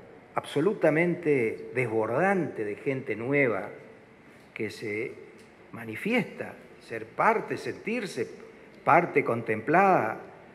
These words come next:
eh, eh, en este espacio político y que quiere participar,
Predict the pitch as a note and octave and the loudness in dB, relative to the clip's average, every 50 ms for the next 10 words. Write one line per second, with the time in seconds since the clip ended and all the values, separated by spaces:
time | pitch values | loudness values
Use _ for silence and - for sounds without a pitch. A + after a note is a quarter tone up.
0 | - - - A#2+ G#2 F#2+ - - - G#2 G2+ - - - A2+ C3 B2+ B2+ - C3 | -20 -16 -12 -10 -8 -8 -8 -8 -8 -8 -8 -8 -8 -6 -4 -4 -4 -2 -2 -2
1 | - - B2 A#2+ A#2+ - C#3 C3 C3 C3+ B2 B2 A#2 A2+ - A#2+ A2 - C#3+ D#3 | -2 0 0 -2 0 0 -2 0 0 0 0 0 -2 -2 -4 -6 -4 0 0 -2
2 | - - - C3+ A2 - A#2+ A2 - - - D3 C#3+ C#3+ C#3 C#3+ C3 C3+ - D3 | -2 -2 -8 -10 -10 -10 -10 -12 -10 -4 0 2 4 4 4 2 0 0 -2 -6
3 | C3 - D#3 D3 - C3 B2+ D3+ - - - | -6 -6 -6 -4 0 0 0 0 0 -2 -8